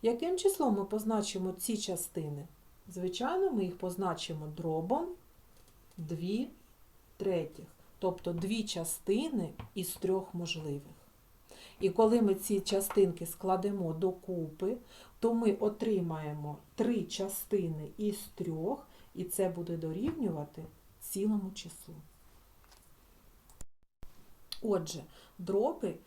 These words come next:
це є дробові числа. І як з будь-якими іншими цілими числами, ми можемо ці числа, е, можемо з ними виконувати всі арифм-, арифметичні дії.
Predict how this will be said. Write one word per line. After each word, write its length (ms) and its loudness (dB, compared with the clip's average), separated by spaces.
це 360 -2
є 380 -2
дробові 540 -2
числа. 640 -8
І 280 -2
як 320 -4
з 40 -6
будь-якими 680 -2
іншими 460 -6
цілими 480 -6
числами, 600 -6
ми 120 -2
можемо 460 -4
ці 180 -12
числа, 580 -6
е, 600 -2
можемо 320 2
з 60 -2
ними 220 0
виконувати 680 -4
всі 240 -4
арифм-, 360 -4
арифметичні 640 -4
дії. 380 -8